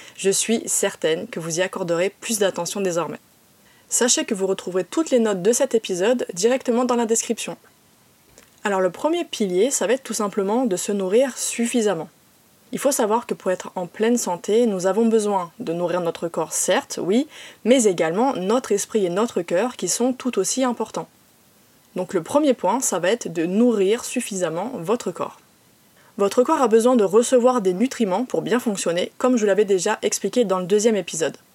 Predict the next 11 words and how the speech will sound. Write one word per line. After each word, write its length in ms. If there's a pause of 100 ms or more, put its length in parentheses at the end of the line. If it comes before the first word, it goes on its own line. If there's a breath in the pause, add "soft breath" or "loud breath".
(560)
Mais 240
en 120
plus 280
des 100
macro- 560
et 120
micronutriments 840
indispensables 720
à 40
votre 260
survie, 480